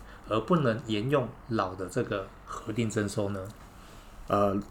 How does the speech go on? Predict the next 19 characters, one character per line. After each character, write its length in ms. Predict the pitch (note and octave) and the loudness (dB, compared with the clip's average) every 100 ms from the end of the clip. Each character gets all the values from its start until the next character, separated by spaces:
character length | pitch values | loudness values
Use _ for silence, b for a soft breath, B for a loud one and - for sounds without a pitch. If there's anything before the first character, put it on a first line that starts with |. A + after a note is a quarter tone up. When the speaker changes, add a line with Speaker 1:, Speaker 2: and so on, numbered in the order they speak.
| - | -4
Speaker 2:
今 120 | - | 8
天 100 | G3+ | 12
如 140 | G3 C#3+ | 12 12
果 100 | A#2 | 10
是 320 | - C#3 A2+ | 8 8 8
一 60 | A#2+ | 8
个 120 | A2+ | 6
生 220 | - B2+ | 8 4
产 200 | A2+ F#2 | 4 2
经 220 | - A2+ | 4 4
营 80 | G2+ | 4
规 160 | F#2+ G#2+ | 6 4
模 160 | G2 | 4
不 120 | F2+ | 2
大 180 | F#2 G#2+ | 2 4
的 80 | F#2 | 4
个 180 | G#2 G2+ | 2 2
体 200 | - E2+ | 2 0
户， 200 | G2+ | 0